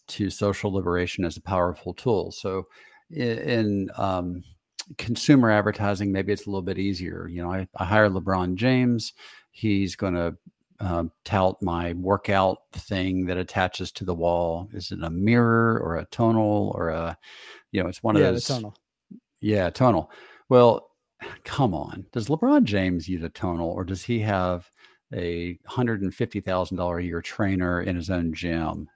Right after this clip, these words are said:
Speaker 1: I, we all know the answer to that. We all know the answer. But they're using social liberation because it's an endorsement, right? It's a, it's a powerful way to take somebody who says, "Well, I never considered getting in shape, but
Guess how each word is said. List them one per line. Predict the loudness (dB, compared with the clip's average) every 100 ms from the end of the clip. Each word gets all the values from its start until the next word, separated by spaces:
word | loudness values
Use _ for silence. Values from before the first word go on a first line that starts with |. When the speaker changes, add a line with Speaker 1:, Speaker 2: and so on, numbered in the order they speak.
| -8
Speaker 1:
I, | -8 -6
we | 2 4
all | 6
know | 4 0
the | -2
answer | -4 -6 -10
to | -12
that. | -12 -16 -18 -10
We | -10 _
all | 2 4 4 2
know | -2 -4
the | -4 -6 -8
answer. | -12 -12 -12 -12 _ -20 _ _ -20 _ _
But | 6 10
they're | 8
using | 8 6 6 2
social | 2 2 2 0 -2
liberation | 2 6 6 6 0 -4 -4 -8 _ _ _ _ _ _ _ -14
because | -4 -2 0
it's | 0 2
an |
endorsement, | 4 6 6 6 0 -6
right? | -2 0 2
It's | 0 0
a, | 0 0 -2
it's | -2
a | -4
powerful | 0 4 4 4 2
way | 4 4 2
to |
take | -2 -6 -6 -6
somebody | -6 -2 -2 -4
who | -4 -8
says, | -8 -8 -8 -8 -12 -20 _ _ _ _ _ _ _ _
"Well, | 0 2
I | 2
never | 0 2 2
considered | 0 -2 -2 0 2 2
getting | 2 0 0
in | -2
shape, | -4 -2 -4
but | -6